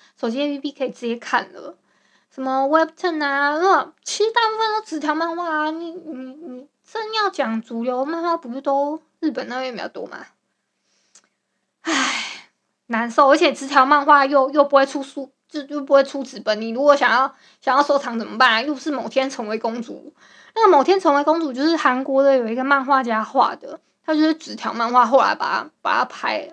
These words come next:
拍成那个，把它拍成，不，不，不，不拍成啊，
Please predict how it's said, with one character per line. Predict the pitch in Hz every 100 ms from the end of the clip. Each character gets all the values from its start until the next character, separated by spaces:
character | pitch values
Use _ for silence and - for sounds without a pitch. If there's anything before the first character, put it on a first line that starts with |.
| -
拍 | 247
成 | 247 226
那 | - 202
个， | - - - - _ _ _ _ _ _ _ _ _ _ _ _ _ - -
把 | 247
它 | 226
拍 | 240 262
成， | - - - 104 - - _ _
不， | 262 277
不， | 277 269 -
不， | 262
不 | 294
拍 | 294 254 269
成 | - -
啊， | -